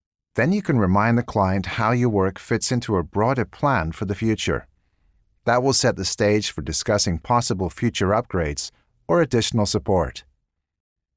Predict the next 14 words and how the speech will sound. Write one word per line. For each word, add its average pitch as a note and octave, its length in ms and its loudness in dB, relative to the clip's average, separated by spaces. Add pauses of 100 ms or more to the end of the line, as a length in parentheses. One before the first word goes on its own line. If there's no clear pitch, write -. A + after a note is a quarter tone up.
(460)
In A#2 120 0
today's C3+ 340 2
dialogue, A#2+ 540 2
we'll G2+ 160 2
hear G#2 220 2
Martin, G#2 500 0 (500)
a - 80 -2
project C3 420 0
manager G#2+ 480 0
with F2+ 200 -2
a D#2+ 40 -8
software B2+ 480 0
company E2 560 -4
called D3+ 240 0